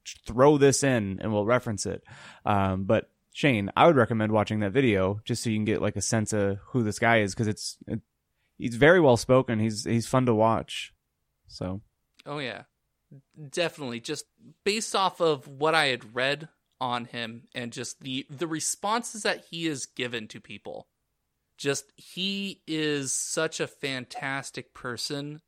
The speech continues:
Speaker 2: that I feel almost, I feel, no, I feel ashamed that I didn't give him the time of day when he originally came out with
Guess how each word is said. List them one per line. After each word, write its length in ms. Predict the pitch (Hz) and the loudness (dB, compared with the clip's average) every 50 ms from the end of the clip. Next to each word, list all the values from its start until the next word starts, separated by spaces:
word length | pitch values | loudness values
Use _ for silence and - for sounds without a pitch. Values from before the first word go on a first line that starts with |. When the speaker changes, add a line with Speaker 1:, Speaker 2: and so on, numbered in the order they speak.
| _ _ _ _ _ _ _ _ _ | _ _ _ _ _ _ _ _ _
Speaker 2:
that 420 | - 120 127 143 143 139 139 135 - _ _ _ _ - - | -10 -2 2 4 4 4 4 2 -2 _ _ _ _ -8 -4
I 680 | 139 143 147 151 151 156 156 156 156 151 151 147 120 - _ _ _ _ _ _ _ _ _ _ | -2 0 0 0 0 -2 -2 -2 -2 -2 -4 -4 -6 -8 _ _ _ _ _ _ _ _ _ _
feel 800 | - _ - _ - 156 147 143 143 143 139 139 135 135 135 - - | -20 _ -20 _ -10 -6 -4 -2 0 2 2 2 2 2 0 -2 -4
almost, 440 | 139 143 151 151 156 156 151 - - _ _ _ _ _ - | -6 -6 -4 -4 -4 -4 -6 -8 -14 _ _ _ _ _ -4
I 140 | 165 247 | -4 -4
feel, 320 | 240 - 262 269 277 254 - | -2 -2 -2 0 2 2 2
no, 260 | 226 254 277 214 151 | 2 2 2 2 4
I 160 | 143 170 226 | 4 2 0
feel 260 | 240 - 269 254 233 | 0 0 0 2 4
ashamed 640 | 214 175 - - - 180 165 170 180 202 220 208 180 | 4 2 0 -4 -4 -4 -4 -4 -4 -4 -4 -6 -6
that 120 | 165 165 160 | -4 -2 0
I 120 | 156 156 | 0 0
didn't 360 | 151 - 165 175 180 180 151 | -2 -2 -4 -4 -4 -6 -6
give 200 | - 165 165 160 | -4 -6 -4 -4
him 200 | 180 170 170 160 | -6 -8 -8 -6
the 80 | 143 131 | -8 -10
time 280 | - - - 151 151 151 | -10 -8 -8 -8 -8 -8
of 140 | 139 117 - | -12 -10 -6
day 300 | - 131 131 131 131 131 | -4 -2 -2 -2 -4 -6
when 340 | 127 120 123 135 135 135 | -8 -8 -6 -4 -4 -4
he 160 | 139 135 135 135 | -6 -6 -8 -6
originally 380 | 127 131 131 123 135 139 131 | -6 -6 -8 -8 -8 -10 -10
came 240 | 127 - - 123 123 | -10 -8 -8 -6 -4
out 140 | 120 117 117 | -4 -4 -2
with 240 | 117 117 113 _ | -4 -6 -6 _